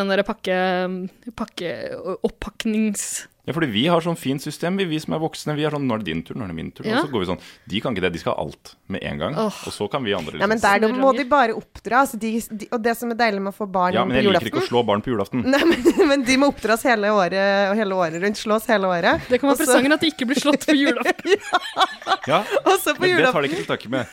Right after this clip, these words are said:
Speaker 3: så har du lydige barn, sånn at du kan sitte i sofaen med, eh, en glass, en, en, et glass konjakk, <laughs> et melkeglass konjakk,
Speaker 1: Ja.
Speaker 3: og så kan barnet gå og hente pakka til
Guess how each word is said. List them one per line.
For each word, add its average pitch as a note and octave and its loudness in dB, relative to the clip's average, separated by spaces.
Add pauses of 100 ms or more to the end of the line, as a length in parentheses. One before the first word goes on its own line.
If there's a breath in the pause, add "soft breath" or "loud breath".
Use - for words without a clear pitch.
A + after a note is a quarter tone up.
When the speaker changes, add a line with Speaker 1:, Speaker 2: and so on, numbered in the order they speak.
Speaker 3:
så D#4+ 4
har D#4 2
du D#4+ 0
lydige C4+ 2
barn, C4+ 4
sånn D4+ -2
at D4 -4
du C4 -4
kan C#4+ -4
sitte C4+ -10
i B3 -12
sofaen B3 2
med, A#3 2
eh, A3 2
en A3+ -2
glass, G#3+ -2
en, G#3+ -2
en, G#3 -6
et - -8
glass - 0
konjakk, B3+ 4
<laughs> G4+ 2
et C4+ -2
melkeglass B3+ 2
konjakk, A#3 0
Speaker 1:
Ja. A3 -8
Speaker 3:
og C#4 -2
så C#4 -4
kan D4+ 0
barnet A#3+ 2
gå A#3+ 0
og A3 2
hente B3 -4
pakka A3+ -6
til G3 -10